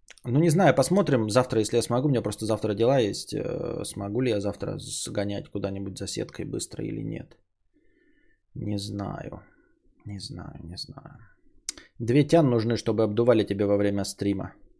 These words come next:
А газами? Команда газы дана для всех.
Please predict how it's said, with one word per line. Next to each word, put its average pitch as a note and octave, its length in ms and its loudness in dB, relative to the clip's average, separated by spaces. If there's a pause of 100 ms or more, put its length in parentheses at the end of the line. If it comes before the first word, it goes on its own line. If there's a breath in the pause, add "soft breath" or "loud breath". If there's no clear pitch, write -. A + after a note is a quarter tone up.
(2250)
А A2 120 -4
газами? C3 600 2 (1160)
Команда B2+ 580 6
газы C3 320 2
дана A2 300 -2
для A2+ 200 0
всех. - 440 -8